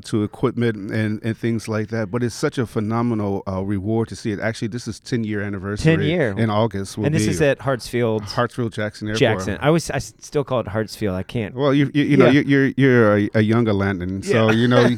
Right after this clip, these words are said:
Speaker 2: <laughs>
Speaker 1: you were there before the, the Jackson came on.
Speaker 2: That's right. Uh, Maynard Jackson, who used to be the mayor of Atlanta. Um, so that, and then also you just opened Chicken and Beer, not just, but recently.
Speaker 1: Mm-hmm. Recently, Chicken and Beer in Concourse D,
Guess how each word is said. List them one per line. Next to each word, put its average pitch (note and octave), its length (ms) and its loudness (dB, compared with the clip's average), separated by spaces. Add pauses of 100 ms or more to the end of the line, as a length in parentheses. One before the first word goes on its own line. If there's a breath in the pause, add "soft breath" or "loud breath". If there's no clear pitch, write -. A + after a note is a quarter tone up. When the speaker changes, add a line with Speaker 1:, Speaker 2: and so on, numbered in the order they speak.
Speaker 2:
<laughs> - 120 -4
Speaker 1:
you C3+ 120 6
were D3+ 80 8
there C3 140 4
before C3 380 4
the, A2+ 300 -2
the B2 100 2
Jackson A#2+ 440 2
came A2 280 0
on. G#2+ 200 -2
Speaker 2:
That's D3+ 220 2
right. D3 300 2 (220)
Uh, C3 200 0
Maynard B2+ 380 -2
Jackson, C3 500 -2
who G#2+ 120 -16
used A2 240 -10
to - 40 -20
be G#2 100 -8
the F#2 300 -12 (100)
mayor G#2 360 -6
of E2+ 80 -10
Atlanta. E2+ 420 -10 (100)
Um, A#2 440 -2 (260 loud breath)
so - 180 0
that, D3 320 6
and C3 100 -2
then C3+ 100 2
also C#3 220 0
you C3 160 0
just A#2+ 300 -4
opened A2 320 -2
Chicken A#2 280 -8
and G#2 120 -6
Beer, A#2+ 240 -4
not D3+ 160 -6
just, F#2+ 340 -6
but A2 140 -2
recently. G2 400 -6
Speaker 1:
Mm-hmm. C#3 240 -2
Recently, D3 300 2
Chicken B2+ 260 -2
and A2+ 140 0
Beer A2+ 240 2
in G#2 220 -4
Concourse G#2 500 -2
D, A2 320 -2